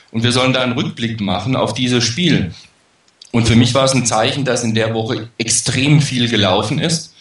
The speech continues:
dass hier hoch und runter ging mit allem Möglichen. Und, äh, von daher, ähm,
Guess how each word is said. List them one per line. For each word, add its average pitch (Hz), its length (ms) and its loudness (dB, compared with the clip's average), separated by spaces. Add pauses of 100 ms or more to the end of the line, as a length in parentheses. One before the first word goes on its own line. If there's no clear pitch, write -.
(420)
dass 104 200 0
hier 123 540 0 (440)
hoch 160 340 -4
und 123 140 2
runter 135 400 4
ging 107 340 0
mit - 120 0
allem 107 280 2
Möglichen. 107 720 0 (720)
Und, 110 420 2
äh, 107 280 2
von 110 280 0
daher, 123 760 -2
ähm, 113 380 -2